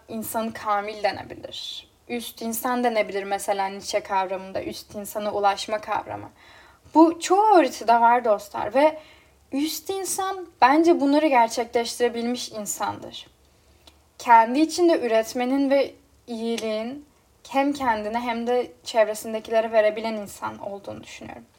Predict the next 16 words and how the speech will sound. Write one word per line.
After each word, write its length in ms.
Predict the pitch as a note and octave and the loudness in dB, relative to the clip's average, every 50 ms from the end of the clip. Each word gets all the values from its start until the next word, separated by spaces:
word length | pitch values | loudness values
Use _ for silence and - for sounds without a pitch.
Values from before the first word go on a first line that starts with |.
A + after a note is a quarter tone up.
| _ _ - - - - - _ - _ - | _ _ -20 -20 -20 -20 -20 _ -12 _ 4
O 80 | A#3+ | 4
yüzden 320 | D#4 E4+ E4 F4 D#4 B3+ A3+ | 6 6 6 6 4 4 4
dostlar, 580 | G#3+ G#3+ G#3 - - B3 B3 C#4 D#4 - - _ _ _ _ _ _ _ _ _ _ _ _ _ _ _ - | 0 -2 -2 0 0 2 2 2 0 -4 -10 _ _ _ _ _ _ _ _ _ _ _ _ _ _ _ -6
bu 300 | A3 A#3+ C4+ C4+ A#3 - - - | -2 0 0 0 0 -4 -8 -6
mutmain 460 | A#3 A#3 A3+ - - A#3+ A#3 A#3+ B3 | -6 -6 -6 -6 -6 -4 -4 0 2
olmuş 360 | B3 A#3+ A#3+ A#3 A#3+ A#3 - | 4 4 4 4 2 -4 -6
nefis 320 | A3+ G#3 G#3+ - A3+ - - | -6 -6 -6 -8 -10 -2 -2
de 100 | G#3+ G3+ | 0 0
denebilir 460 | G#3 G3 G3+ G3+ G3+ G3+ G3+ G#3+ - - - | 0 -4 -6 -8 -8 -8 -8 -8 -8 -10 -14
mesela. 340 | A3+ - - - - - - - _ _ _ _ _ _ _ _ _ _ _ _ _ _ _ _ _ _ - | -16 -14 -14 -12 -12 -12 -16 -18 _ _ _ _ _ _ _ _ _ _ _ _ _ _ _ _ _ _ -10
Ee, 20 | - - - - - D4+ - _ _ - | -10 -10 -10 -12 -16 -20 -20 _ _ -4
buna 180 | B3 C4 D4 | 0 2 4
ulaşmak 800 | E4+ D4 D#4 D4 D4 D4 C#4+ C#4+ - - D4 D4+ D4+ D4+ D4+ - - - - _ _ _ - | 4 4 4 6 6 6 4 4 0 0 2 2 2 0 -2 -8 -20 -20 -20 _ _ _ -14
bizim 280 | G#3+ A3 G3+ A3+ A3+ A3+ | -12 -10 -6 -4 -2 0
bence 280 | A3+ A3 A3 G#3+ G#3+ | 0 0 0 -2 -2
görevimiz. 720 | G3 G#3 G3+ G3 G#3 G3+ G3 G3 F#3+ G3+ G#3+ A#3+ - - | 0 2 2 2 2 0 -2 -4 -8 -10 -14 -18 -20 -20